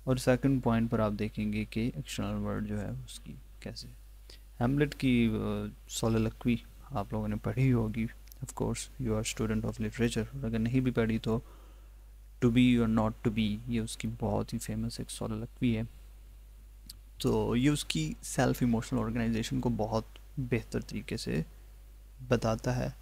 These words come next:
बल्कि ना सिर्फ सेल्फ इमोशनल ऑर्गेनाइजेशन को बताता है, उसके perception of external world को भी बताता है। तो ये एक छोटा सा point of view था, इसको आप, अगर आपको कुछ भी अच्छा लगा हो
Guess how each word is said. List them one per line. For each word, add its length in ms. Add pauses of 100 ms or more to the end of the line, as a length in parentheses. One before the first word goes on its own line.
(260)
बल्कि 300
ना 140
सिर्फ 220
सेल्फ 380
इमोशनल 340
ऑर्गेनाइजेशन 520
को 100
बताता 420
है, 20
उसके 180
perception 560
of 100
external 640
world 220
को 200
भी 280
बताता 500
है। 140 (1300)
तो 200
ये 420 (120)
एक 560
छोटा 300
सा 100
point 300
of 120
view 220
था, 160 (640)
इसको 360
आप, 380
अगर 360
आपको 240
कुछ 280
भी 180
अच्छा 280
लगा 220
हो 280